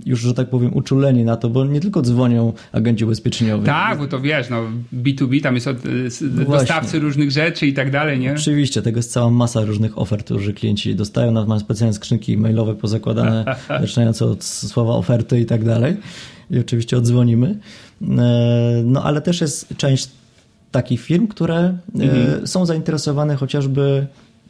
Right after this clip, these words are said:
Speaker 1: e, przedstawieniem oferty, tak? Bo być może są też na jakimś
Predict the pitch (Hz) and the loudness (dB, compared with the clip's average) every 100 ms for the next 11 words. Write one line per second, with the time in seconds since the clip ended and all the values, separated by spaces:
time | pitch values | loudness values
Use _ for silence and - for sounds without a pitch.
0 | _ - 117 131 123 - 135 120 147 135 | _ -8 -4 -2 -2 -2 -4 -4 -4 -2
1 | 139 139 135 - 110 - 107 139 - _ | 0 2 2 0 0 0 -2 -2 -4 _
2 | _ _ _ _ - 156 185 190 180 175 | _ _ _ _ -4 0 0 2 0 2
3 | 202 175 135 131 139 123 | 0 0 0 0 0 -4